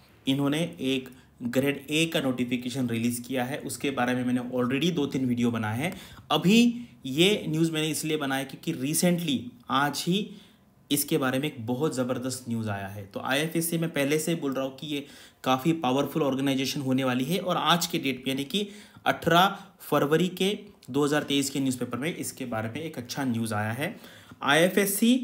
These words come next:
गिफ्ट सेंटर, आईएफएससी यानी कि ये इंटरनेशनल फाइनेंशियल सर्विसेज सेंटर, ठीक है, ये है। इसको रेगुलेट करने वाली ये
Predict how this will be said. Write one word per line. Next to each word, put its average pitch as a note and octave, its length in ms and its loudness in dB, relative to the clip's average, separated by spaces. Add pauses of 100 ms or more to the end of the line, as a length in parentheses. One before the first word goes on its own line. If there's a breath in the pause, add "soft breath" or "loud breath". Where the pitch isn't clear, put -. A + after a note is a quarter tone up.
(240)
गिफ्ट F3+ 260 4
सेंटर, B2+ 340 0
आईएफएससी E3+ 520 0
यानी F#3+ 160 2
कि F#3+ 140 -4
ये A#3+ 220 2 (300 loud breath)
इंटरनेशनल F#3 600 4
फाइनेंशियल E3+ 500 2
सर्विसेज E3+ 480 0
सेंटर, G#3+ 300 2 (540)
ठीक G3+ 120 -4
है, A#3 60 4
ये C#3 240 2
है। D3+ 220 -4 (540 loud breath)
इसको F#3+ 380 8
रेगुलेट G#3 380 4
करने F#3+ 240 2
वाली F3 320 4
ये E3 180 2